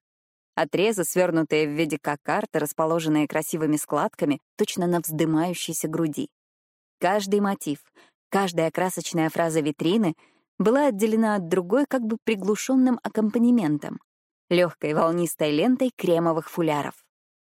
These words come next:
А по обеим сторонам витрины высились груды шелка двух сортов: «Счастье Парижа» и «Золотистая кожа». Шелка эти продавались только здесь и были из ряда вон выдающимся товаром,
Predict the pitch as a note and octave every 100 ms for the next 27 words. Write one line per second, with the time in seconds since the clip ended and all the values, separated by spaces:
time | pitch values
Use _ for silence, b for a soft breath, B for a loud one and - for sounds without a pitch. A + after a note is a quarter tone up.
0 | _ _ _ G#3+ A3+ B3+ D#4 E4+ C#4+ -
1 | A#3+ A#3 A#3 A3 G#3+ B3+ D#4 C4+ C#4+ C#4
2 | B3+ A3 G3 A#3+ G#3 - A#3+ C#4+ C#4+ A3+
3 | F#3+ G#3+ A3+ G#3+ - F3 - - _ _
4 | _ _ _ - - D#3+ - D#3 D3+ D3
5 | F3 F#3+ - F3+ E3+ - E3+ D#3+ D#3 D3+
6 | D3+ - D#3 D3+ - E3 D3+ D#3 - _
7 | _ _ _ _ - F3+ D#3 F#3 G#3 -
8 | - E3 E3 D#3+ D#3 - - F3 D3 D#3
9 | C#3 D3+ G3+ - - _ _ B3+ A#3+ F4
10 | E4 C4+ A3 A3+ C4+ B3 A3 A#3+ C#4 B3+
11 | A3 G3+ A3 B3 B3+ B3 A#3+ F#3 F3 F3